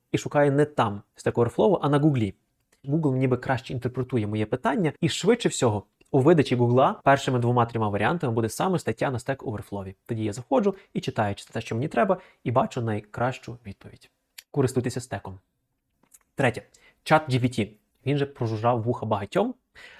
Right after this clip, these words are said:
але, як не дивно мені, і десь приємно, багато хто ще не використовує Чат Джі Пі Ті. Чим класний Чат Джі Пі Ті? І чому фактично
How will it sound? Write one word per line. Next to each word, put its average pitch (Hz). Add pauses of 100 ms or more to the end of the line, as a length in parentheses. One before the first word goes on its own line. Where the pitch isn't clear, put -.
(100)
але, 214
як 151
не 127
дивно 120
мені, 113
і 139
десь 117
приємно, 165 (240)
багато 127
хто 196
ще -
не 160
використовує 135
Чат 110
Джі 113
Пі -
Ті. - (640)
Чим 269
класний 131
Чат 104
Джі 104
Пі -
Ті? - (580)
І 143
чому 220
фактично 240